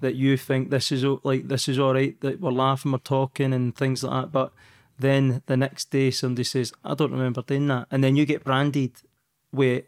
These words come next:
like, an aggressive violence against women when it's not the case. Like, put yourself in my shoes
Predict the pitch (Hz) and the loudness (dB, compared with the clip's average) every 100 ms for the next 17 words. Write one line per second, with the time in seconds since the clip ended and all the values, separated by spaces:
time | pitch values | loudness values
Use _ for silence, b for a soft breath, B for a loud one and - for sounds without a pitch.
0 | _ 139 123 123 123 113 135 127 135 117 | _ -8 -6 -6 -4 0 0 2 -2 -2
1 | 117 131 131 131 - - 131 120 110 131 | -2 0 -2 -2 -4 -4 -2 -4 -2 0
2 | 135 131 b b b b 135 131 135 156 | 2 0 b b b b -4 -2 -2 0
3 | 156 139 143 139 - 135 139 - - 139 | 0 0 -2 -2 -2 -6 -6 -4 -4 0
4 | 147 131 127 131 - 135 120 | 0 2 2 0 0 0 -2